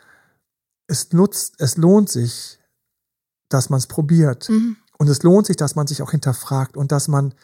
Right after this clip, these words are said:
Speaker 1: wenn man so eine Pyramide sieht, dort nicht stehen und stecken bleibt. Nicht, nicht dort stehen und stecken bleiben, wo es zehnmal schiefgelaufen ist.
Speaker 2: Mhm.
Speaker 1: Den Mut nicht aufgeben. Und einfach so ein paar von meinen kleinen Tipps hier und da, die mal in einem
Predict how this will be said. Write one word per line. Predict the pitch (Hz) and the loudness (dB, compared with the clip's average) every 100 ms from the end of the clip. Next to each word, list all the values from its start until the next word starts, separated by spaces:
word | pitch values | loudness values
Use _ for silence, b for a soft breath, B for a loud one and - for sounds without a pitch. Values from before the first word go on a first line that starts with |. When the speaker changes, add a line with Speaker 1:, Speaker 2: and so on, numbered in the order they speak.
| b | b
Speaker 1:
wenn | 185 196 | 0 2
man | 196 | 2
so | |
eine | 170 160 | 0 0
Pyramide | - 160 160 175 143 | -2 0 2 2 0
sieht, | 131 131 _ _ _ | 0 -4 _ _ _
dort | - 131 139 | -6 -6 -4
nicht | 139 - | -6 -6
stehen | - 131 | -6 -4
und | 127 | -4
stecken | - 131 117 | -6 -6 -6
bleibt. | 101 101 - _ _ | -4 -6 -8 _ _
Nicht, | 175 185 190 - - B B B B B | -2 2 2 0 -14 B B B B B
nicht | 190 190 | 0 4
dort | 175 | 2
stehen | - | 2
und | 175 | 0
stecken | 165 175 160 | 0 0 2
bleiben, | 151 147 135 | 4 4 2
wo | 160 | 0
es | - - | 0 0
zehnmal | 175 170 151 | 2 4 4
schiefgelaufen | 147 180 - 131 113 117 120 | 2 -4 -4 -2 -2 -4 -6
ist. | 120 - - - | -6 -8 -10 -2
Speaker 2:
Mhm. | 214 | 0
Speaker 1:
Den | 208 165 | 4 4
Mut | 175 196 196 180 | 6 4 2 4
nicht | 190 - | 2 2
aufgeben. | 120 107 - - 127 127 - _ _ B B B B B | -8 -10 -12 -12 -10 -10 -16 _ _ B B B B B
Und | - 151 | 0 2
einfach | 185 208 190 | 2 2 -2
so | 208 | -2
ein | 175 | 0
paar | 214 226 | 0 0
von | - 190 | 2 2
meinen | 175 175 | 2 2
kleinen | 165 170 170 185 180 170 - | 0 2 2 2 2 0 0
Tipps | 190 - - | -2 -2 -2
hier | 165 151 | 0 0
und | 139 | 0
da, | 143 147 139 | 2 2 0
die | 131 | -2
mal | 127 123 143 147 | 0 2 2 2
in | 143 | -2
einem | 139 135 135 | -2 -4 -6